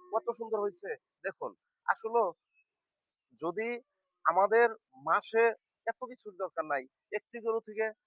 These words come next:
পাঁচ থেকে সাত হাজার, আমরা যারা স্বল্প আয়ের মানুষ, অল্প টাকা বেতনে চাকরি করি, ক্ষুদ্র চাকরি করি, তারা যদি ইচ্ছে করি, সেই টাকা থেকে কিছু অর্থ জমিয়ে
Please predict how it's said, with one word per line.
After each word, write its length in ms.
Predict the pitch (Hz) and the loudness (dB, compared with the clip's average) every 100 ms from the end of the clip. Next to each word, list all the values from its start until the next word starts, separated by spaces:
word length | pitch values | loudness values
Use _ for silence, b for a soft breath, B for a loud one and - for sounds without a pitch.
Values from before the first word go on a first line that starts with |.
| _ | _
পাঁচ 160 | 208 214 - | 2 2 -2
থেকে 160 | 196 | -8
সাত 240 | 202 202 208 | 0 2 2
হাজার, 280 | 196 190 196 180 _ _ _ _ | 0 2 2 0 _ _ _ _
আমরা 200 | - 180 208 | -2 2 4
যারা 240 | 226 180 139 - _ | 6 6 4 -2 _
স্বল্প 300 | - 220 - | -4 -4 2
আয়ের 260 | 220 220 202 | 4 4 2
মানুষ, 320 | 202 208 220 _ _ _ _ - | 0 -2 -6 _ _ _ _ 4
অল্প 300 | 220 226 _ 214 208 170 _ _ _ _ _ _ - | 6 6 _ 2 2 2 _ _ _ _ _ _ 0
টাকা 240 | 202 220 202 | 2 8 6
বেতনে 380 | 190 202 214 202 - | 6 2 0 -2 -4
চাকরি 280 | 190 214 | -10 -8
করি, 240 | 196 208 214 196 _ | -6 -4 -6 -10 _
ক্ষুদ্র 220 | - 175 220 | -18 -8 -6
চাকরি 300 | - 196 220 | -6 -12 -10
করি, 220 | 202 208 220 _ _ - | -8 -8 -8 _ _ 2
তারা 220 | 185 202 202 175 _ - | 6 8 6 4 _ -10
যদি 160 | 190 214 | -8 -8
ইচ্ছে 220 | 233 - | -10 -6
করি, 220 | 208 185 107 _ _ - | -4 -4 -8 _ _ -8
সেই 140 | 202 | -2
টাকা 220 | 220 214 | -2 0
থেকে 240 | 214 202 214 202 _ - | -2 -2 -4 -6 _ -18
কিছু 180 | 208 208 | -10 -2
অর্থ 240 | 202 - - 202 | 0 0 -4 -4
জমিয়ে 360 | 214 214 214 | -4 -4 -6